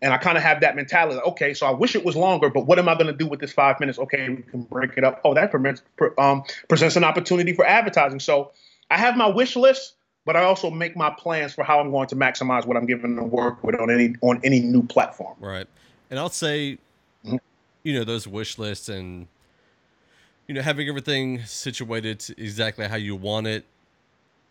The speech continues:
Speaker 2: in general, that's just not the market.
Speaker 1: Right.
Speaker 2: Like, you,
Speaker 1: Right.
Speaker 2: you can't go into anything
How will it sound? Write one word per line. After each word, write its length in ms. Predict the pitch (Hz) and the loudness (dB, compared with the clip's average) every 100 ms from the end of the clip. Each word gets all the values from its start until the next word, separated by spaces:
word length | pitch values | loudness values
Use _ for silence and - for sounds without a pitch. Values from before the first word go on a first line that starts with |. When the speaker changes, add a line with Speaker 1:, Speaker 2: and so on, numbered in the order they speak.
| - | -8
Speaker 2:
in 120 | 180 | -6
general, 380 | 135 160 185 175 | -4 -4 -2 -4
that's 220 | 135 131 | -2 -4
just 160 | 131 110 | -4 -6
not 120 | 110 | -6
the 80 | 104 | -6
market. 360 | 98 92 90 - _ _ _ _ _ _ _ _ _ _ _ _ | -6 -8 -12 -20 _ _ _ _ _ _ _ _ _ _ _ _
Speaker 1:
Right. 420 | - 143 139 120 - - - | 2 4 4 2 -6 -16 -8
Speaker 2:
Like, 200 | 104 - | -8 -6
you, 120 | 131 - | -10 0
Speaker 1:
Right. 160 | 127 110 | 2 4
Speaker 2:
you 60 | 170 | 0
can't 100 | 143 | -2
go 120 | 151 | -2
into 180 | 135 127 - | -2 -4 -4
anything 800 | 160 160 - 123 117 110 104 | -4 -2 -4 -4 -4 -4 -8